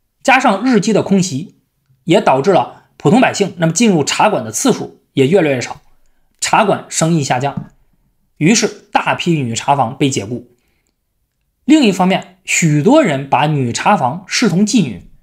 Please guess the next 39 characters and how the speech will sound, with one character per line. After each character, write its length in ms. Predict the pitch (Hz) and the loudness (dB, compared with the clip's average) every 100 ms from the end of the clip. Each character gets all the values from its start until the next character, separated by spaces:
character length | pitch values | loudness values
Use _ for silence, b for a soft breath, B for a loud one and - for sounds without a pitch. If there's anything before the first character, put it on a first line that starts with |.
| _ _ _ _ | _ _ _ _
啊， 320 | 151 - - | -2 -2 -8
她 160 | - 311 | 0 2
们 140 | 311 | 4
面 240 | 185 220 175 | 2 2 2
临 100 | 151 | 0
着 100 | 147 | -2
极 300 | - - 151 | -2 -2 -2
大 160 | - | -2
的 80 | 151 | -4
社 180 | - 160 | -4 -4
会 80 | 131 | -4
歧 220 | - 107 | -6 -12
视， 160 | - - _ _ _ _ _ _ _ | -14 -16 _ _ _ _ _ _ _
使 180 | - 294 | 0 2
许 160 | 277 180 | 2 2
多 100 | 202 | 2
妇 200 | 214 240 | 2 0
女 120 | 139 | 0
不 240 | 107 311 | 0 -2
敢 220 | - 110 104 | 0 -4 -4
涉 180 | - | -4
足 140 | 143 127 | -2 -4
这 80 | 135 | -4
个 80 | |
行 180 | - 101 | -8 -10
业。 220 | 107 - _ _ _ _ _ _ _ _ _ _ _ | -10 -12 _ _ _ _ _ _ _ _ _ _ _
有 300 | 180 180 160 | 4 4 4
的 140 | 294 | 4
女 180 | 302 156 | 4 2
茶 180 | - 160 | 0 0
房 180 | 147 139 | 0 0
也 120 | - | -2
迫 180 | - 208 | 0 0
于 140 | 214 | 2
压 160 | 233 - | -2 0
力 160 | 180 | -2
而 100 | 98 | -2
辞 220 | 117 - | -6 -8
职， 240 | 120 85 | -10 -12